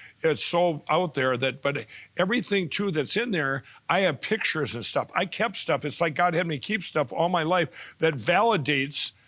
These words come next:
that this really happened, that this really happened, that this really happened. But one of the things, too, which people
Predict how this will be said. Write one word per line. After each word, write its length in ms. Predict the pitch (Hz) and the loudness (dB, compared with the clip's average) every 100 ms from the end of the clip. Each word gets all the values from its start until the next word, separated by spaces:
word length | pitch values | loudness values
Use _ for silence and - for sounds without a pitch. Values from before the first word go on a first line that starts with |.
| _ _ | _ _
that 160 | - 143 | -2 0
this 260 | 175 156 160 | 2 2 2
really 220 | 180 147 | 0 2
happened, 420 | 131 196 - 139 | 0 -2 -4 -6
that 160 | 135 131 | -6 -2
this 240 | 156 - | -2 0
really 220 | 156 143 | -2 -2
happened, 400 | 110 202 - 127 | -2 -4 -4 -8
that 100 | 127 | -8
this 260 | 156 143 - | -4 -4 -2
really 200 | 147 131 | -4 -4
happened. 400 | - - - 107 - - - | -4 -6 -8 -18 -16 -20 -16
But 100 | - | -8
one 180 | 165 220 | -4 -2
of 80 | 240 | -2
the 80 | 196 | -4
things, 280 | 196 185 - | -4 -4 -2
too, 160 | 214 | -4
which 220 | 202 147 | -4 -4
people 500 | - 190 156 175 151 | -4 -6 -4 -2 -2